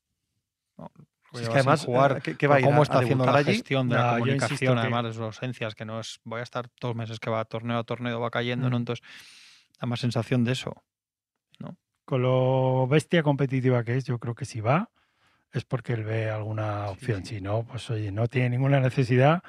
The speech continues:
Speaker 3: de, de pasar un mal trago en, en su, en su casa. <laughs>
Speaker 2: Gabri Jaime, la sensación no es de que Nadal va a Roland Garros a despedirse.
Speaker 1: Que no
Speaker 2: A mí me
Speaker 1: sabemos si
Speaker 2: cuesta
Speaker 1: va
Speaker 2: verlo.
Speaker 1: todavía.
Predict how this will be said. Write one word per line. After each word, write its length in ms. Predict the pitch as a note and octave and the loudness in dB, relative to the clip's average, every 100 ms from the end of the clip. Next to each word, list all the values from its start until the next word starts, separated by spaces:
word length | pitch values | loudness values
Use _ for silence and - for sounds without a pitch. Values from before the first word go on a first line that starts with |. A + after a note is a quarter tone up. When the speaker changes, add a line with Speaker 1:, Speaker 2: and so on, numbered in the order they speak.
| - - - _ _ _ | -18 -20 -20 _ _ _
Speaker 3:
de, 720 | D3 B2 B2 B2 B2 A#2+ A#2+ C#3 | 0 4 4 4 4 4 0 0
de 300 | B2 A#2+ A#2+ | 0 2 2
pasar 280 | A#2+ B2+ C3+ | 2 4 4
un 80 | |
mal 180 | C3+ B2+ | 4 4
trago 460 | C#3 D3 D3+ F3 D#3 | 4 4 6 6 4
en, 560 | B2+ A#2+ A#2+ A#2 C#3 | 4 0 -2 -4 -4
en 100 | C#3 | -4
su, 580 | A#2 C3 A2+ A2+ G#2 A#2 - _ _ _ _ _ _ _ _ _ _ | -2 0 0 -2 -6 -10 -18 _ _ _ _ _ _ _ _ _ _
en 140 | D3+ B2+ | -6 -4
su 340 | - A#2 A2+ | -4 -6 -2
casa. 380 | - A#2 - - _ _ | 0 0 -2 -16 _ _
<laughs> 720 | - - B2+ - _ - - - | -2 2 2 0 _ -20 -12 2
Speaker 2:
Gabri 240 | D#3 F3+ | 2 4
Jaime, 280 | - C#3+ C3 | 2 2 2
la 80 | B2+ | 0
sensación 440 | B2 B2+ B2+ E3+ F3 | 0 0 2 2 4
no 100 | F#3 | 4
es 80 | |
de 80 | F#3 | 4
que 100 | F#3 | 2
Nadal 320 | D#3+ D#3 D#3+ | 4 4 6
va 100 | D3+ | 6
a 20 | D3+ | 6
Roland 300 | D3 C#3+ C#3+ | 4 2 4
Garros 200 | C#3+ C3+ | 4 4
a 40 | |
despedirse. 600 | C#3 - C3+ E3 - F#3+ - - | 2 2 2 2 2 0 -2 -8
Speaker 1:
Que 80 | |
no 60 | C#3+ | -2
Speaker 2:
A 40 | |
mí 60 | D#3 | 0
me 40 | F3+ | 2
Speaker 1:
sabemos 200 | G3+ - | 2 4
si 20 | |
Speaker 2:
cuesta 220 | G#3 B2+ | 4 6
Speaker 1:
va 60 | D#3 | 6
Speaker 2:
verlo. 220 | D3+ C#3+ | 6 4
Speaker 1:
todavía. 260 | A2+ C3 | -4 -6